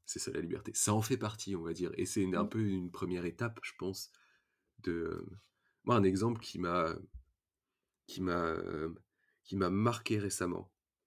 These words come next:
Speaker 1: c'est, hem, sur, heu, sur les réseaux sociaux, je suis pas mal d'artisans du monde entier
Speaker 2: Mmh.
Speaker 1: dont, du coup, des artisans en Ukraine et heu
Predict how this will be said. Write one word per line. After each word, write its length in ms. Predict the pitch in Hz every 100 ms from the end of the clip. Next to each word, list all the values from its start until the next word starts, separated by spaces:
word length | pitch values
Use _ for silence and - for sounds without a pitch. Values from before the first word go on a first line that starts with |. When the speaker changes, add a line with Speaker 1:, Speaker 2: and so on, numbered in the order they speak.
| _ _ _ _ _ - -
Speaker 1:
c'est, 220 | - 90
hem, 520 | 87 87 87 87 85 87 104 - _ -
sur, 320 | - 98 87
heu, 340 | 85 85 87
sur 240 | 87 - 92
les 80 | 92
réseaux 180 | 90
sociaux, 400 | 90 - - 123 120
je 160 | 92
suis 340 | 85 - - 90
pas 180 | - 87
mal 180 | 92 95
d'artisans 500 | 92 - 90 95 110
du 140 | 92
monde 180 | 87 87
entier 360 | 85 - - - - _ _ - _ _ _ 214
Speaker 2:
Mmh. 100 | 208 _ _ _
Speaker 1:
dont, 240 | 98 107 165
du 260 | 180 107
coup, 220 | - 143
des 160 | 123 87
artisans 360 | 87 - 98 113
en 80 |
Ukraine 380 | 104 - 78 82 - _ _ - - - - _ _ _ _ _ _ -
et 280 | 107 95 92
heu 680 | 87 82 82 82 82 50